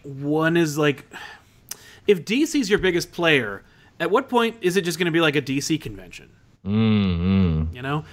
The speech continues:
Speaker 1: I mean, D twenty-three is the Marvel convention with Disney stuff at it.
Speaker 2: Yeah.
Speaker 1: So, I don't know.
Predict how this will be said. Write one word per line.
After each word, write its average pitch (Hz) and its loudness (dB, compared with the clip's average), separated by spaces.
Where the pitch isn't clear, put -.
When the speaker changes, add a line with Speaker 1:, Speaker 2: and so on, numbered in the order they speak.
Speaker 1:
I 160 0
mean, 185 4
D 220 0
twenty-three 214 0
is 185 4
the 180 0
Marvel 175 4
convention 156 -2
with 160 2
Disney 151 2
stuff 131 -6
at 131 0
it. 151 -6
Speaker 2:
Yeah. 101 0
Speaker 1:
So, 107 -16
I 127 -6
don't 156 -4
know. 175 -2